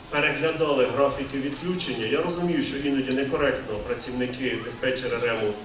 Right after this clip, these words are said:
коли до них дзвонять, вони кажуть: «Дзвоніть до мера, хай тепер він вам і розказує». Мабуть,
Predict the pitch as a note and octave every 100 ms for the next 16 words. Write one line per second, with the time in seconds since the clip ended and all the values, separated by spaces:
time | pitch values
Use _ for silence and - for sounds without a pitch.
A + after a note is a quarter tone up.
0 | - - - - - - - C#3 C#3 C3
1 | C#3 C3 E3 E3 C#3+ B2+ B2+ B2 A#2 C3+
2 | D3 C3+ C3 D3 D#3+ D3 A#2+ B2+ - C3
3 | B2+ B2 A#2 A#2 - A#2 G2+ F#2+ G2+ -
4 | - - C#3 C#3+ E3+